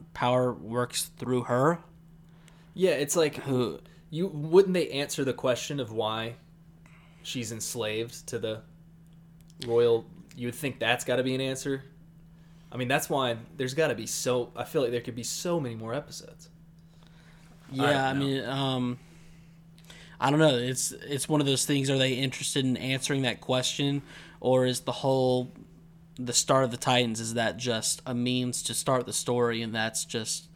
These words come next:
Speaker 1: they're not interested, interested in answering that question as much as telling the story that is in front of them. I don't know.
Speaker 2: And then we've got,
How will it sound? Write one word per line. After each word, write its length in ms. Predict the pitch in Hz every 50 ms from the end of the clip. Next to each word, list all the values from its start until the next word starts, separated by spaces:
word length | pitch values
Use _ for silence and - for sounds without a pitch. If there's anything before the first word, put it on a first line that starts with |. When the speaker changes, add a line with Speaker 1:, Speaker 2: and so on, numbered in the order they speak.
| - - - - -
Speaker 1:
they're 120 | 131 135
not 160 | 131 127 123 117
interested, 460 | 123 123 - - - 123 120 113 - -
interested 440 | - 147 143 135 143 131 - - 123
in 80 | 123 110 110 - - -
answering 320 | 139 131 127 - 123 123
that 180 | 120 120 113 -
question 380 | - 127 117 - - 120 117
as 120 | 113 107 -
much 220 | 120 117 - -
as 220 | 113 113 110 - - - - - - - - -
telling 300 | - 127 123 120 120 120
the 60 | 117
story 400 | - - - 123 117 113 113 113
that 180 | 117 113 110 - - - - - - - - - - - - - - - - - - - - - - - - - - - - - - - - - - - - - - -
is 140 | - 123 113
in 80 | 113 113
front 260 | - - 117 113 110
of 60 | 107
them. 160 | - 110 123 120
I 80 | 117 113
don't 120 | 113 113
know. 200 | 113 110 104 104 - - -
Speaker 2:
And 160 | 113 101 127
then 160 | 143 139 - - - - - - - - -
we've 320 | 143 139 151 156 135 131
got, 400 | 151 139 127 123 120 - - -